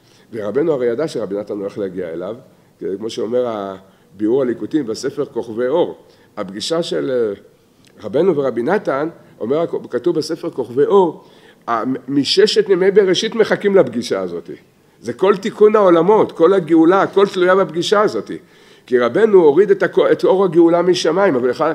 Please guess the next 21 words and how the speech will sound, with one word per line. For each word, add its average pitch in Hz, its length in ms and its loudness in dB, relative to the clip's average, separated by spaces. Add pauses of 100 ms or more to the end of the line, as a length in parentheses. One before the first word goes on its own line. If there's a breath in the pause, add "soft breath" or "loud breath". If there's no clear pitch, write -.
(280 loud breath)
משמיים 170 420 2
יכול 175 180 4
להאיר 180 180 2
את 180 80 -2
זה, 180 100 0 (180)
להוריד 156 280 4
את 185 80 -6
זה 175 100 0
עד 180 100 2
מקום 196 280 2
מסוים. 120 420 -2 (440 soft breath)
אך 110 240 -12
היה 170 260 6
חייב 190 340 2
את 220 120 4
רבי 175 180 4
נתן 214 260 2
שיוריד 180 300 6
את 196 80 2
זה 180 140 2
אלינו. 185 260 4